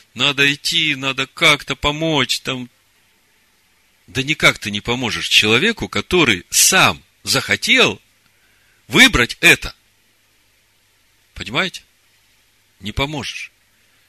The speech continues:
Единственное, чем ты можешь ему помочь, это взять пост и молиться за него, чтоб Всевышний ему открыл. Что мы и делали. Я благодарю всех за пост и молитву.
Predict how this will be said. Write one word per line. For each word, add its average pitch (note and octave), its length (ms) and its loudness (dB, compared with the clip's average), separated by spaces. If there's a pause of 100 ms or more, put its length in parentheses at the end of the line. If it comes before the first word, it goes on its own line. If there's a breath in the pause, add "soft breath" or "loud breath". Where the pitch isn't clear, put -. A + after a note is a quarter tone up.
(100)
Единственное, C#3+ 500 2
чем B2+ 200 -2
ты B2+ 120 -6
можешь B2 300 -4
ему G#2+ 160 -10
помочь, E3 400 -4
это - 180 -12 (180 loud breath)
взять A#2 300 -2
пост D#3 260 -4
и G#2+ 40 -8
молиться A2 420 -2
за G2 100 -4
него, F#2 160 -8
чтоб - 220 -10
Всевышний G#2 480 -4
ему G2+ 240 -6
открыл. B2 420 -6 (1800 soft breath)
Что - 260 -8
мы A#2+ 140 -6
и F2+ 40 -8
делали. D#2 400 -16 (1400)
Я F2+ 240 -14
благодарю F2+ 400 -8
всех D#2 320 -10
за D#2 140 -14
пост - 320 -14
и D2+ 40 -18
молитву. D#2 400 -16